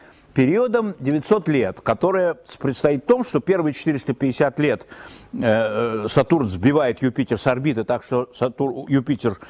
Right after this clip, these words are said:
начинает удаляться от Солнца, а следующие четыреста пятьдесят лет возвращается обратно.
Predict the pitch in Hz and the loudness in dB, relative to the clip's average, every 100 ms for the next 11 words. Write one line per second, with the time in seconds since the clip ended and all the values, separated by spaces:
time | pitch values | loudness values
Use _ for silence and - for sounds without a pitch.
0 | - - 104 107 120 110 113 127 226 240 | -20 -2 0 2 2 2 2 2 2 0
1 | 160 117 - 104 85 92 87 - - 117 | 0 -2 -2 -2 -2 -8 -8 -12 -4 2
2 | 214 247 202 190 - 165 165 - 151 170 | 4 4 2 0 0 2 0 0 2 2
3 | 151 226 233 131 127 - 165 156 135 101 | 2 0 0 0 0 0 -4 -4 -6 -6
4 | 85 76 71 73 | -8 -8 -12 -14